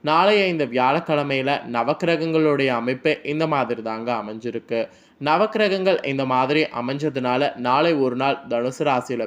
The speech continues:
பிறந்தவங்களுக்கு இந்த மாதிரியான பலன்கள் கிடைக்கும் என்று தினசரி ராசி பலனானது குறிப்பிடப்பட்டிருக்கு. குறிப்பிடப்பட்ட தினசரி ராசி பலனை இப்ப இந்த வீடியோல தனுசு ராசிக்காரங்களுக்கு எக்ஸ்பிளைன் பண்ண போறேன். தனுசு ராசிக்காரங்க எப்பயும் போல இந்த நேரத்துல வீடியோ பார்த்துட்டு இருக்கிறவங்க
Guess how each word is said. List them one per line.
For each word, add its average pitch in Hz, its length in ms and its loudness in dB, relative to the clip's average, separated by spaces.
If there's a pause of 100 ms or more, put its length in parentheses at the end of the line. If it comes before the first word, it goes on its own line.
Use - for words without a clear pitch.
பிறந்தவங்களுக்கு 120 720 -2 (180)
இந்த 156 220 -2
மாதிரியான 131 540 0 (100)
பலன்கள் 135 480 -2
கிடைக்கும் 123 480 -4
என்று 113 200 -2 (120)
தினசரி 147 500 0
ராசி 113 320 -4
பலனானது 110 520 -6 (100)
குறிப்பிடப்பட்டிருக்கு. 110 840 -6 (500)
குறிப்பிடப்பட்ட 147 540 0 (100)
தினசரி 131 400 -2 (120)
ராசி 123 340 -2
பலனை 127 260 -2 (160)
இப்ப 147 240 -2
இந்த 123 160 -2
வீடியோல 123 260 0 (120)
தனுசு 123 320 -4
ராசிக்காரங்களுக்கு 113 760 -4 (140)
எக்ஸ்பிளைன் - 480 -10
பண்ண 110 140 -8 (100)
போறேன். 110 320 -2 (380)
தனுசு 180 320 2
ராசிக்காரங்க 156 560 0 (160)
எப்பயும் 156 260 0
போல 143 240 4
இந்த 123 180 -2
நேரத்துல 123 340 -2 (100)
வீடியோ 131 180 2 (140)
பார்த்துட்டு 117 340 -4
இருக்கிறவங்க 120 400 -4